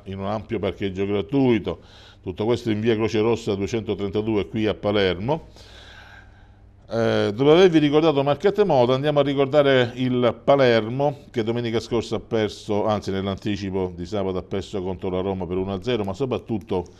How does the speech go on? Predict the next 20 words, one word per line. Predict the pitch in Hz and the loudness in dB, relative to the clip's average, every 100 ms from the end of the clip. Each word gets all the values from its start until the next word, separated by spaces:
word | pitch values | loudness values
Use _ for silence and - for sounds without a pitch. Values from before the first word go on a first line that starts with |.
| - - - - | -20 -20 -20 -10
eh, | 90 95 90 90 85 85 | -4 -2 0 -2 -2 -2
ha | 98 123 120 | 0 2 2
un, | 107 104 | -2 -8
deluso | 92 107 123 120 113 | -2 -2 0 -2 -2
molti, | 104 95 90 127 135 - | -2 -4 -6 -6 -8 -6
<clears throat> | 165 185 151 107 | -6 -4 -4 -8
molti | 107 110 110 110 98 | -8 -4 -4 -4 -4
de-, | 98 | -4
dei | 90 87 92 | -6 -4 -4
tifosi | 90 101 90 87 | -2 -4 -4 -6
in | 82 | -8
po-, | 87 | -6
in | 85 82 80 80 76 76 73 | -6 -10 -10 -12 -14 -14 -14
poche | 87 87 | -6 -4
parole. | 85 87 80 101 123 - - - - - - - - - - | -2 -2 -2 -4 -6 -18 -20 -20 -20 -20 -20 -20 -20 -14 -2
È | 214 | 0
un | 208 160 | 2 4
Palermo | 165 160 160 147 143 139 135 131 | 6 8 6 4 0 0 2 0
che | 143 | 2
adesso, | 135 139 135 - 131 120 117 117 | 4 4 2 2 4 6 6 4